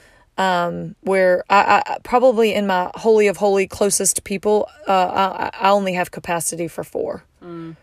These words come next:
Speaker 1: That, that's, I've figured that out. And some people
Speaker 2: That's
Speaker 1: may
Speaker 2: good.
Speaker 1: have capacity for five, six, seven.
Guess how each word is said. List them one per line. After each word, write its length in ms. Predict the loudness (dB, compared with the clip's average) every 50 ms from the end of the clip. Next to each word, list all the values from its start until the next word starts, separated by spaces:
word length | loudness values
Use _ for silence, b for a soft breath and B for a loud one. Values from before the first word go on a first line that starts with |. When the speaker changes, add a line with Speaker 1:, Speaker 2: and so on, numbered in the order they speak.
| _ _ -4
Speaker 1:
That, 160 | -4 -2 0
that's, 280 | 2 0 0 0 -2
I've 200 | 0 0 0 0
figured 460 | 0 -4 -2 0 0 0 0 -4 -2 0
that 160 | 0 0 2
out. 420 | 2 2 2 2 0 0 -4 -16 _ -10 -6
And 160 | -4 -4 -2
some 200 | 0 0 -2 0
people 260 | -2 -4 -2 -2 -2
Speaker 2:
That's 80 | -2 2
Speaker 1:
may 140 | 2 4 4
Speaker 2:
good. 60 | 4
Speaker 1:
have 140 | 4 2 0
capacity 460 | -2 -8 -4 -2 -2 -2 -2 -4 -4
for 140 | -4 -4 -4
five, 220 | -2 0 -2 0 0
six, 260 | -2 -4 -4 -6 -4
seven. 400 | -2 -2 0 0 -2 -2 -4